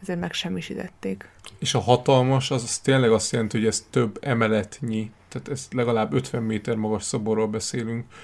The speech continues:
Speaker 2: ami ma egy lakótelepi ház Magyarországon. Tehát, hogyha ezt is majd beletesszük a montázsba, néztek erről képet, igazán megdöbbentő az, hogy egy ezerötszáz éves, több emelet magas emléket csak így pusztán felrobbantottak azért, mert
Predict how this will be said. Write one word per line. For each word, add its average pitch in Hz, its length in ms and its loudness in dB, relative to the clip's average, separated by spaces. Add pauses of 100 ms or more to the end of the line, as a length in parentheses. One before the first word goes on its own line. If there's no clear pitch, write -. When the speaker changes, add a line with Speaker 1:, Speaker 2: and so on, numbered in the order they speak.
(300)
Speaker 2:
ami 107 280 0
ma 110 260 0
egy 110 120 0
lakótelepi 110 640 -2
ház 104 220 -2
Magyarországon. 110 920 -6
Tehát, 120 220 -6
hogyha 110 480 -4 (360)
ezt - 140 -14
is 110 120 -6
majd 113 160 2
beletesszük 113 460 0
a 110 40 0
montázsba, 113 840 0 (120)
néztek 117 380 -2
erről 107 320 2
képet, 113 500 -2 (120)
igazán 110 400 2
megdöbbentő 107 680 0
az, - 240 -4
hogy 110 320 -4
egy 117 200 -6
ezerötszáz 113 640 0 (200)
éves, 113 640 0 (520)
több 127 240 2
emelet 113 640 2
magas 110 400 2
emléket 113 640 0
csak - 220 -6
így 107 360 0 (140)
pusztán 107 600 -2
felrobbantottak 107 920 -4
azért, 113 320 -2
mert 107 380 -4